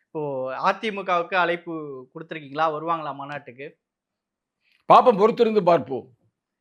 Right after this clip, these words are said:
Speaker 1: எப்படி திமுக, அதிமுக ரெண்டு பேரும் ஒரே மேடைகள்ல
Speaker 2: சிறப்பு
Speaker 1: இருக்காங்க?
Speaker 2: தானே, இருக்கட்டும்ல. பார்க்கலையா வரலாற்றுல எங்க, எங்க தலைவர் வந்து அம்மையார் சசிகலா அவர்கள், எ-, ஹாஸ்பிட்டல்ல இருக்கும்போது எங்க தலைவர் தான் முத முத வெளியில இருந்த ஒரு அரசியல் தலைவர் போய் பார்த்தாரு.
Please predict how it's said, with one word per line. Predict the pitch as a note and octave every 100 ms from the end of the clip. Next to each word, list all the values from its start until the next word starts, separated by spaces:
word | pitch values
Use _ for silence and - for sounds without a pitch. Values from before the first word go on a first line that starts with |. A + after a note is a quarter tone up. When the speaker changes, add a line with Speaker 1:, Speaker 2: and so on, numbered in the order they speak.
| -
Speaker 1:
எப்படி | E3 E3
திமுக, | D#3 G3 F#3+ F#3+ F#3+
அதிமுக | E3 F3+ E3+
ரெண்டு | D3 D#3 F3
பேரும் | F3 F3
ஒரே | D3 D3 D3+
மேடைகள்ல | C3 B2 C3 B2 B2+
Speaker 2:
சிறப்பு | F#3+ G#3 G3
Speaker 1:
இருக்காங்க? | D#3+ A2
Speaker 2:
தானே, | - _
இருக்கட்டும்ல. | D3+ F3+ D#3 B2+ G#2 E2 _ -
பார்க்கலையா | E3+ F#3 D#3+
வரலாற்றுல | C3+ D#3 B2+ C#3
எங்க, | B2+ A#2
எங்க | B2
தலைவர் | A#2 C3+ E3
வந்து | D3 C3+ F3+ F3 _ _
அம்மையார் | B2+ D3+ D3+ C3+ A#2
சசிகலா | - C#3 F#3 F3 D#3+
அவர்கள், | C#3+ B2+ B2 A#2+
எ-, | A#2+ A2+ A2
ஹாஸ்பிட்டல்ல | A#2+ D3+ C3+ C3 B2
இருக்கும்போது | A2+ A#2+ C3 E3+ - _
எங்க | B2+ C3
தலைவர் | C#3 D#3+ D#3+
தான் | D#3
முத | C3+ D3
முத | D#3 D3
வெளியில | C#3 E3+
இருந்த | D3+ C#3
ஒரு | A#2+
அரசியல் | B2 B2 A2+
தலைவர் | A2+ A2+ A2
போய் | G#2
பார்த்தாரு. | G#2+ F2+ F#2+